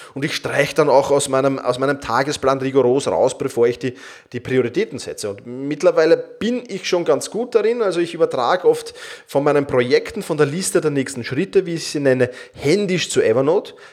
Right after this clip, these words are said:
Da siebe ich schon, äh, händisch, Entschuldigung, händisch zu Todoist. Da siebe ich schon sehr viel, viel aus. Und was dann noch überbleibt, das erkenne ich dann sehr, sehr oft, leider Gottes noch nicht immer, aber sehr, sehr oft schon, auch dann, wenn ich die Prioritäten setze, und da scheide ich dann nochmal aus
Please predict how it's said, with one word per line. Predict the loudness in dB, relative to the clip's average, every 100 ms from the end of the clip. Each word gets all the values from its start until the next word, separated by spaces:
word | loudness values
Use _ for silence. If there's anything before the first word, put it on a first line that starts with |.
| -4
Da | 0 0
siebe | -2 -4 0 0
ich | -2 -6
schon, | -6 -6
äh, | -6 -8 -6 0
händisch, | 2 0
Entschuldigung, | 0 -2 0 -2
händisch | 0 -2 0 -4 -4
zu | -8
Todoist. | -6 -4 -4 -4 -6 -10 -20 -20 -16 -2
Da | 2 2
siebe | 0 -6 0 2
ich | 2 0
schon | -2 0
sehr | -2 -2
viel, | -4
viel | -4 -2
aus. | -2 -2 -8 _ -20 -20 -20 -18
Und | -4
was | -2 0
dann | 0 -2
noch | -2
überbleibt, | -2 2 4 2 0 -16 -20 -20 _
das | -2 -2
erkenne | -2 -6 -2 -2 0
ich | -2 -4
dann | -6
sehr, | -2 0 2
sehr | 2
oft, | 2 0 -4 -6
leider | 0 2 2
Gottes | 0 -2 -2 0
noch | 0 0
nicht | -4 -4
immer, | -4 -2
aber | 0 0 -2
sehr, | -4 2 4
sehr | 4
oft | 2 -2 -8
schon, | -10 -10 -20 -10
auch | 0 0 2
dann, | 0
wenn | 0
ich | -2
die | -4
Prioritäten | -2 0 0 0 -2 -4
setze, | 0 0 0
und | -4 -4
da | -6
scheide | 0 0 0
ich | -4
dann | -4 0
nochmal | 0 0 -2
aus | 2 2 0